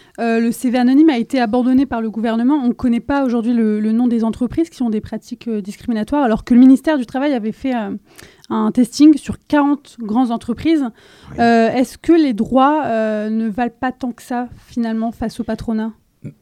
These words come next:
Speaker 2: Nous, on a fait un, très récemment, il y a deux mois, on, on a publié, euh,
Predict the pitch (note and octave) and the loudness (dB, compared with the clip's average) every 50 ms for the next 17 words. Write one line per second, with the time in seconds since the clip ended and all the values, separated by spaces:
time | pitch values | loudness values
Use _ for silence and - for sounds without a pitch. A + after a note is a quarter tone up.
0 | _ _ _ - _ _ _ - - - - - A#2 A#2 D3+ E3 D#3 C#3 B2+ A#2+ | _ _ _ -20 _ _ _ -20 -20 -18 -12 -10 -8 -8 -8 -8 -8 -6 -6 -6
1 | - - - - - G2+ G2 - - - _ _ _ _ _ _ _ - E2 D#2+ | -8 -8 -6 -4 -4 -4 -4 -6 -10 -16 _ _ _ _ _ _ _ -12 -10 -10
2 | D2 C#2+ C2+ B1+ B1+ - - - - _ _ _ - - - - G2 F#2+ G2 F#2+ | -10 -10 -12 -14 -16 -18 -20 -20 -20 _ _ _ -12 -10 -6 -2 -2 -2 -2 -2
3 | - - D2+ D2+ F#2 A2 - _ _ _ _ _ _ _ E2 C#2+ B1+ A#1+ - - | -4 -4 -4 -4 -6 -8 -10 _ _ _ _ _ _ _ -8 -8 -8 -8 -12 -16
4 | _ _ - - _ _ _ - _ - C#2+ C#2 C#2+ D2+ F2+ A2+ C3 - - _ | _ _ -20 -20 _ _ _ -20 _ -14 -10 -8 -6 -4 -4 -4 -6 -8 -10 _
5 | _ _ _ _ _ _ _ _ _ _ _ - F#2+ F2+ E2 - - E2+ E2 F2 | _ _ _ _ _ _ _ _ _ _ _ -8 -6 -6 -4 -4 -4 -4 -2 -2
6 | G2+ G2 F2+ _ - F2+ E2+ D#2+ D#2+ F2 F#2+ F2+ D#2 - _ _ _ _ _ _ | -2 -2 -4 _ -8 -6 -6 -4 -2 0 -2 -2 -2 -6 _ _ _ _ _ _
7 | - - - D2 C#2 C#2 C2 | -12 -10 -8 -8 -8 -8 -10